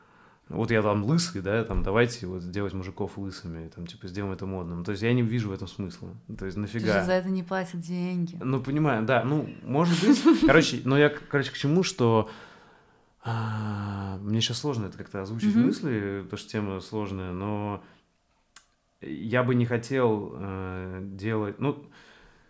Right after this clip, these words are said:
Speaker 1: короче, я бы не хотел, чтобы люди пере-, перегибы делали. Вот если перегиб в сторону, что вот определенные стандарты красоты, там, как там все там накачивают губы или
Speaker 2: Мгм.
Speaker 1: еще что-то делают, какие-то операции,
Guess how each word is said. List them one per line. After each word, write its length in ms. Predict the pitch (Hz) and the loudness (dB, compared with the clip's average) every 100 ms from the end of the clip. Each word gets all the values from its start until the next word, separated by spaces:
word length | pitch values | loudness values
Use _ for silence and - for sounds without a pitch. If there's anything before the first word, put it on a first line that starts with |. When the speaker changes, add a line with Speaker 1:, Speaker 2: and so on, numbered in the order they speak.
| _ _ | _ _
Speaker 1:
короче, 380 | - 120 120 123 | -2 0 0 2
я 80 | 127 | 2
бы 80 | 135 | 2
не 100 | 127 | 2
хотел, 340 | 123 147 135 | 0 2 2
чтобы 300 | 117 113 107 | 2 -4 -4
люди 340 | 110 135 113 | -2 -2 -2
пере-, 400 | 95 110 107 110 98 | -2 -4 -4 -6 -6
перегибы 540 | 123 120 117 135 117 | 0 2 2 0 0
делали. 360 | 107 110 104 98 | 2 2 2 -2
Вот 180 | 98 | -2
если 200 | 113 110 | -4 -4
перегиб 360 | - 113 113 120 | -2 -2 0 -2
в 60 | - | -2
сторону, 400 | 120 110 107 101 | 0 2 2 -2
что 300 | - 104 101 | -4 -2 -2
вот 140 | 98 | -2
определенные 380 | 101 110 110 107 | -4 -2 -2 -2
стандарты 380 | 101 98 110 104 | -2 -4 -4 -4
красоты, 440 | - - 101 143 | -10 -8 -6 -4
там, 200 | 139 92 | -4 -4
как 160 | - - | -8 -12
там 160 | 90 | -12
все 160 | 85 98 | -10 -10
там 140 | - | -8
накачивают 480 | 95 92 95 - 95 | -8 -6 -8 -6 -10
губы 220 | 90 120 101 | -4 0 2
или 60 | |
Speaker 2:
Мгм. 60 | 101 | 2
Speaker 1:
еще 120 | - | -2
что-то 220 | 139 120 | -4 -10
делают, 220 | 92 92 87 | -8 -10 -10
какие-то 240 | - - | -16 -14
операции, 520 | 87 104 135 - 95 | -6 -4 -4 -6 -10